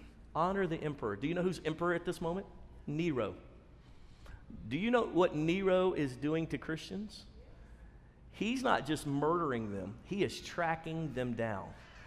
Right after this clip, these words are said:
putting them in the Colosseums. You saw Gladiator.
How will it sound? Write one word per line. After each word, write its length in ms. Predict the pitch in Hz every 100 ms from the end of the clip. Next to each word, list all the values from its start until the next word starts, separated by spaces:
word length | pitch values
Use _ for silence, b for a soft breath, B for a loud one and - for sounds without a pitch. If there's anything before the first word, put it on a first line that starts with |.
| B B
putting 320 | - 214 226 185
them 180 | 185 185
in 100 | 165
the 80 | 147
Colosseums. 1200 | - 175 143 - - 175 120 87 92 - - - - - b b b b b -
You 120 | 151
saw 200 | 143 151
Gladiator. 800 | 123 151 143 139 139 139 160